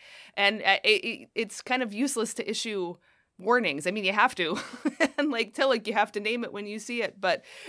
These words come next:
there's something so, I don't know, chillingly inevitable about this, this human propensity to, uh, to pursue evil, sincerely believing it to be good.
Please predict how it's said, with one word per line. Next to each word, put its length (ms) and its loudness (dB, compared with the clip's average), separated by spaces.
there's 220 0
something 420 -2
so, 520 -2
I 80 -2
don't 120 2
know, 140 0
chillingly 720 -4
inevitable 680 0
about 340 -2
this, 340 -6
this 220 -6
human 440 -4
propensity 920 -8
to, 260 -2
uh, 300 4
to 200 -6
pursue 720 -4
evil, 580 2
sincerely 800 -2
believing 420 -4
it 120 -6
to 100 -12
be 140 -8
good. 320 -6